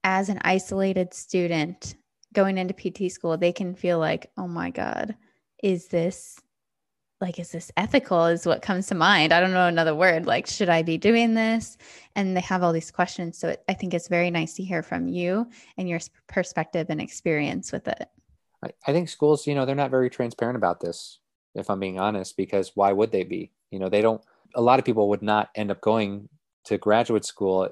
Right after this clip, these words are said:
Speaker 2: if they knew what it could look like at the end. Now, people are getting wise to that, but I would just say, I mean, you gotta start with the end in mind, right? So start knowing, "I'm gonna graduate with between a hundred and two hundred thousand dollars of student debt, most likely.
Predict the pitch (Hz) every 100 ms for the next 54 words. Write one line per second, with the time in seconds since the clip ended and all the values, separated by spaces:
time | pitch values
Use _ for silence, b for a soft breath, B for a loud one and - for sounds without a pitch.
0 | - - - 98 95 101 107 95 95 95
1 | _ _ _ _ - 98 92 - 92 101
2 | 101 90 87 - 95 117 85 - - 98
3 | 123 120 110 104 92 104 123 - 90 87
4 | 90 _ _ _ _ _ - 180 208 165
5 | 156 147 131 127 _ _ - 131 127 117
6 | 143 139 156 156 - 151 135 - 139 127
7 | 120 117 107 98 98 90 85 85 92 95
8 | - 107 98 92 _ _ _ _ - -
9 | 127 135 113 113 113 98 95 - 113 143
10 | 131 104 98 98 95 87 - _ _ 104
11 | 95 - _ - - 110 98 110 107 98
12 | 110 101 95 95 87 87 87 85 85 85
13 | - - - 90 87 85 - 90 - 85
14 | 85 - -